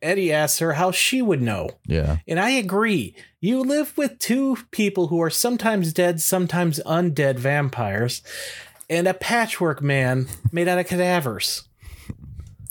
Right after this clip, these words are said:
Speaker 1: How would you know? <laughs> Uh, she then asks, uh, Lily if she, uh, believes he will wa-, actually wake up. And Lily says, "Yeah, he told me so."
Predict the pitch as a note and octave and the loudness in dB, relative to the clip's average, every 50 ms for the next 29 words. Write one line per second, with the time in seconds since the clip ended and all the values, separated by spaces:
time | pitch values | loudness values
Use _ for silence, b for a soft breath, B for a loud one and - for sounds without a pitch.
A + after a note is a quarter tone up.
0 | - - - - - - B3 A#3+ G#3+ G3+ A3 A3+ G#3+ E3+ - D3+ C3 G#2 G2+ F2 | -18 -18 -16 -10 -4 -2 0 0 0 0 0 0 0 0 0 -2 -2 -2 -4 -4
1 | E2+ E2+ - - _ - B B B B B E3+ D3 B D#3+ - A5 G#5+ - - | -6 -8 -12 -14 _ -18 B B B B B -4 0 B 0 2 0 -2 -4 -4
2 | - - - - - - - - - G#3 - - - B D#3+ E3+ B B B B | -6 -8 -10 -12 -14 -16 -8 -4 -4 -4 -4 -4 -12 B -10 -10 B B B B
3 | B B B B B B B - C3+ C#3 C#3 C3 - - - - - G3+ G#3 C4 | B B B B B B B -2 -2 0 0 -2 -2 -4 -2 0 0 2 2 2
4 | B3+ A3+ F3+ F3 F#3 F#3 F#3 F3 - F3+ G3 F#3+ - _ - D#3 D3+ C#3+ C#3+ C#3 | 2 0 0 2 2 2 2 2 0 -4 -4 -6 -8 _ -2 0 2 2 2 2
5 | C3+ C3+ C3+ C#3 D#3+ E3 D#3 D3 C#3+ C#3 C3+ C3+ C3+ C3+ - - - _ _ _ | 2 2 2 2 2 2 2 2 2 2 2 0 0 -2 -6 -10 -12 _ _ _
6 | _ _ _ - - - - - - F#3 F#3 E3 D#3+ D#3 D3 C#3 C3+ C3+ C3 C#3+ | _ _ _ -4 0 0 0 0 0 0 2 2 2 2 2 2 0 0 0 0
7 | D3+ D#3 D3+ C#3 C3 - D#3+ E3+ D#3 D3+ C#3+ C3 C#3+ C#3+ C#3 C3+ C3 - C#3+ D#3+ | 0 0 0 0 0 0 0 2 2 2 2 2 2 2 0 0 -2 -2 0 0
8 | F3 - - E3 D#3 D3 B2+ A#2+ B2 A#2 A2 - B2 B2+ C3+ D3 - - - C#3+ | 0 0 0 0 2 2 2 2 0 0 0 0 2 2 2 0 -2 -4 -4 -4
9 | C#3 C#3+ D#3+ F#3+ G3 F3 C#3+ - F3 F3 D#3+ - - C4+ C#4+ F3+ - - _ _ | -2 0 0 2 2 0 0 0 0 -2 -2 -2 0 0 0 0 -2 -8 _ _
10 | - E3+ - - A3+ C4+ C4+ G#3 C3+ - - A#2+ G2+ F2+ | -6 -4 0 0 0 2 2 0 0 0 0 -2 -4 -6